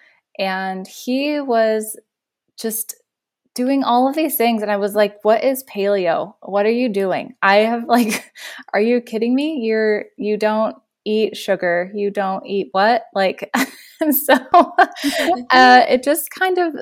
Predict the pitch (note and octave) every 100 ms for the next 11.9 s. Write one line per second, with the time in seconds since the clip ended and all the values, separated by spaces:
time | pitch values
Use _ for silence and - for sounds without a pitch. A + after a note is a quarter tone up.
0 | - - - A3 A3 D4 B3+ A3+ A3+ G#3
1 | F3+ F3 F#3+ A#3 G#3+ G3+ - E3+ F#3 F#3+
2 | E3 E3+ - F#3+ F3+ F3 F3 _ _ _
3 | _ _ F3+ F#3 - - G#3 G3 G3 F#3+
4 | F#3+ F#3 F3 F3 F3 E3+ E3+ F#3 G#3+ G#3
5 | G#3 G#3 G3+ - _ _ _ _ _ -
6 | G3+ G3 G3 - G#3+ G#3+ G#3+ G#3 G3+ G3
7 | F#3 F3+ F#3 F3+ F#3+ G#3+ - - F3 E3+
8 | - E3 D#3+ D#3+ - E3+ F3 F#3+ F#3+ -
9 | F3 F3 E3 D#3+ D#3+ - E3+ E3+ F3+ E3
10 | - E3 E3 E3 _ _ _ _ - E3
11 | E3+ F#3 F3 D#3+ D#3 E3 G3+ G#3+